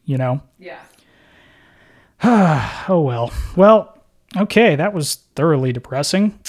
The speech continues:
Speaker 1: Um, that was our show. Uh, thank you,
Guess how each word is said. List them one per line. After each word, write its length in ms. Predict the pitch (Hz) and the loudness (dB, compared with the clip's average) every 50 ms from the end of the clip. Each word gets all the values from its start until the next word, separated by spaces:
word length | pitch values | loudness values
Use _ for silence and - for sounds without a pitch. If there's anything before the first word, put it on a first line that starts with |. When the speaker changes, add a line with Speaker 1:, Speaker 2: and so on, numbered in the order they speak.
| - _ - | -20 _ -6
Speaker 1:
Um, 600 | - 156 160 160 160 160 156 156 156 156 151 160 | -2 0 2 2 2 2 2 2 0 -2 -4 -2
that 260 | 156 170 214 - - | -2 -2 -2 0 0
was 240 | 214 220 214 202 185 - | 0 2 2 2 0 -2
our 260 | - 170 170 165 156 | -2 -2 -2 -2 -2
show. 580 | - - - 160 160 160 175 220 277 262 - - | -2 -2 0 0 2 2 2 2 2 0 -4 -4
Uh, 400 | 165 151 147 143 139 139 139 139 | -2 0 0 2 0 0 -2 -2
thank 360 | - - 147 160 180 - - | -2 -2 -2 -2 -2 -2 -2
you, 180 | 160 160 165 | 0 0 2